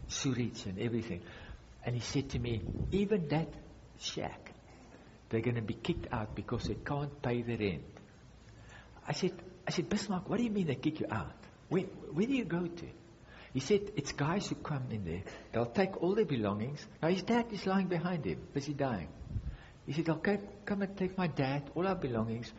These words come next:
throw it in the mud, and then put a chain around the door." Bismarck is sixteen years old.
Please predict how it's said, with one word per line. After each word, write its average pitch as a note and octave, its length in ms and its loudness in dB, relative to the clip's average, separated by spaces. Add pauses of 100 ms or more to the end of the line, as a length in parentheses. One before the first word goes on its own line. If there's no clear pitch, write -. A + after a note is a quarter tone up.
(220)
throw G#3 260 4
it A3 140 4
in F3+ 80 2
the D#3+ 60 4
mud, A#2+ 280 2 (320)
and A2+ 100 0
then A#2+ 100 -2
put D3+ 200 4
a D3 60 6
chain C#3 340 0
around B2+ 300 2
the A#2 60 -2
door." F2+ 280 2 (2750)
Bismarck G3+ 380 0
is D#3 80 -2
sixteen - 500 -8
years C3+ 260 -4
old. F#2+ 240 -4